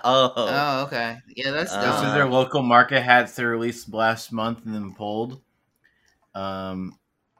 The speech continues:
Speaker 3: the funniest part about them is, like, they have the wrong area codes on some of them.
Speaker 1: Oh my goodness.
Speaker 3: They don't make sense. They don't look good. They're really busy. Like, the New York one on the other, the side, on the side panels of the hat, there's, like, an apple and a bunch of other stuff on the other side.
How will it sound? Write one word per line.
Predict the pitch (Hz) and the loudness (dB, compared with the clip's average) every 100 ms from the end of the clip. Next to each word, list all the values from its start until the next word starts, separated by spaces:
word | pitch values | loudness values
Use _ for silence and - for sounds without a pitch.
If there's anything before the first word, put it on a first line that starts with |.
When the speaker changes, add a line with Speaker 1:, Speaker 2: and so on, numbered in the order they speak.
| - | -14
Speaker 3:
the | 110 | -14
funniest | - 123 127 123 | -6 -4 -4 -6
part | - 117 | -2 0
about | 117 127 | 2 0
them | 139 | 0
is, | 120 | -4
like, | 107 104 | -6 -6
they | 110 | -6
have | 107 101 | -6 -6
the | |
wrong | 98 101 98 | -4 -4 -4
area | 92 104 113 | -4 -4 -4
codes | 110 127 120 | -4 -8 -6
on | 127 127 | -6 -6
some | 131 123 | -6 -6
of | 123 | -6
them. | 117 123 120 120 123 127 _ - | -4 -2 -2 -4 -6 -10 _ -8
Speaker 1:
Oh | 110 113 117 123 131 | -2 0 2 0 -2
my | 131 113 107 104 | -2 0 0 0
goodness. | 98 92 87 85 85 82 92 | -2 -8 -10 -10 -10 -10 -8
Speaker 3:
They | |
don't | 107 107 | -6 -6
make | 104 98 | -8 -12
sense. | - 113 113 117 | -10 -6 -4 -4
They | 110 | -4
don't | 110 101 | -4 -4
look | 110 110 | -8 -6
good. | 127 120 | -6 -6
They're | 107 | -4
really | 107 113 98 | -2 -2 -4
busy. | - 101 101 120 123 113 | -8 -8 -6 -4 -2 -2
Like, | 104 | -4
the | 101 | -6
New | 101 | -4
York | 110 110 | -4 -4
one | 120 | -4
on | 113 | -4
the | 104 | -4
other, | 95 110 107 101 | -6 -4 -6 -6
the | 110 | -10
side, | - 113 113 | 0 2 4
on | 110 | 0
the | 107 | -4
side | - 113 113 | -2 -2 0
panels | 123 117 | -2 -4
of | 117 | 0
the | |
hat, | 127 | 0
there's, | 120 104 | 0 -4
like, | 107 | -6
an | 98 | -6
apple | 90 107 123 - 131 127 131 131 131 | 0 6 6 6 2 4 4 4 0
and | 104 | -6
a | 87 | -4
bunch | 107 107 | -6 -6
of | 90 | -8
other | 101 110 | -6 -6
stuff | 104 117 110 | -6 -8 -6
on | |
the | 92 | -6
other | 101 117 | -4 -4
side. | 117 120 120 120 120 117 117 113 | -2 4 6 6 6 4 2 -2